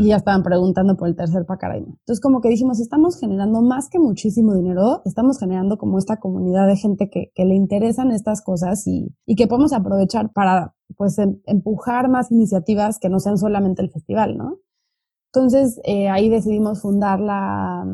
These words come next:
la O N G y, pues, eh, estructurar esta, este ciclo de, de hacer el festival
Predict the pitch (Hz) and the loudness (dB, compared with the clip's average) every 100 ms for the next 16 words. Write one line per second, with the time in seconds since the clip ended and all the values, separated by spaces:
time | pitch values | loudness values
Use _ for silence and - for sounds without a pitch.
0 | 175 - _ _ - 190 196 202 208 208 | -10 -14 _ _ -6 -2 0 0 0 -2
1 | 214 330 - _ _ _ _ 233 214 214 | -4 -4 -10 _ _ _ _ 2 4 4
2 | - - - - - - - 127 - 220 | 2 -2 -4 -4 -10 -14 -6 -2 -2 -4
3 | - 190 - 196 196 196 190 202 185 196 | -4 -4 0 0 2 0 0 -2 -2 0
4 | 180 208 196 240 202 208 196 208 - - | 0 -2 0 0 0 2 2 2 -2 -2
5 | 190 180 175 175 180 180 180 208 196 202 | 0 2 0 -2 0 0 0 0 0 0
6 | 185 - 196 196 311 | -4 -4 -4 -2 0